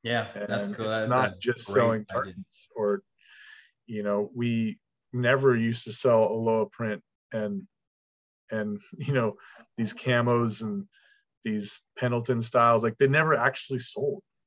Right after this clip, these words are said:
Speaker 2: until, like, two or three years ago. Nobody
Speaker 1: Hmm.
Speaker 2: would even buy 'em. We would just put 'em up, and it was almost, like, for us. And then,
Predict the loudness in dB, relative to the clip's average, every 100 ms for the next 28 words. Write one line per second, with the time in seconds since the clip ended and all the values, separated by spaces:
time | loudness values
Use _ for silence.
0 | _ _ _ -8 -4 2 2 0 -2 -2
1 | -2 -4 -4 -4 -6 -14 -2 0 0 -2
2 | -4 -6 -10 _ _ _ -8 -2 -2 -2
3 | -2 -4 -4 -2 -2 -4 -6 -2 0 0
4 | -4 -6 -12 _ _ _ _ -4 0 0
5 | 0 -4 -2 2 2 2 -4 -8 -8